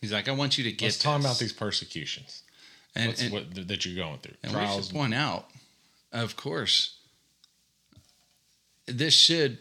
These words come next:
Speaker 1: this should probably sting a little bit for some, for some people because you go,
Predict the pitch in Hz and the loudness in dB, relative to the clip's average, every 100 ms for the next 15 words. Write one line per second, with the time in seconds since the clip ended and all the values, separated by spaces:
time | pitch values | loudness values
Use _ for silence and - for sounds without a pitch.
0 | - 120 151 - 135 117 156 160 110 95 | -10 -2 4 4 4 0 0 0 0 2
1 | - - 131 151 98 90 90 85 92 - | 2 4 0 0 -2 -2 -4 -2 -4 -4
2 | - - - - 120 107 - 113 107 - | -10 -20 -20 -10 -2 2 2 2 -2 -4
3 | - 113 107 123 123 127 101 98 101 98 | -6 0 2 2 0 -4 -4 -4 -6 -2
4 | 107 98 101 104 110 101 98 | -2 0 0 0 2 2 -2